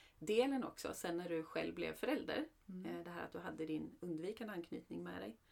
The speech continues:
Speaker 1: Hur upplevde du det att faktiskt ha en annan person att ta hand om hela tiden? Och ha någon som klänger på en och någon som är på en och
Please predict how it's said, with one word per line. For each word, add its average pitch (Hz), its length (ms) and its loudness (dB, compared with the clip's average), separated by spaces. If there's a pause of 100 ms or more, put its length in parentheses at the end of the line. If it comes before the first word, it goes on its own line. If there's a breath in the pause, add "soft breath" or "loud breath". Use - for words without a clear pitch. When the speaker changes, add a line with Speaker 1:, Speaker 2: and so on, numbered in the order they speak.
(420 soft breath)
Speaker 1:
Hur 233 240 10
upplevde 175 560 -4
du 165 200 -2
det 165 360 -2
att - 500 -12 (180)
faktiskt - 300 -10
ha 175 120 -4
en 180 80 -2
annan 196 380 0
person 180 400 -4
att 180 120 -8
ta - 100 -6
hand 269 180 2
om 185 80 -4
hela 180 180 -4
tiden? - 320 -4
Och 185 60 -10
ha 254 140 2
någon 165 240 0
som 175 240 -2
klänger 180 300 0
på 185 240 -2
en 180 120 0
och 175 60 -4
någon 175 160 -4
som - 200 -6
är - 260 -4
på 190 180 0
en 175 220 -6
och 175 120 -6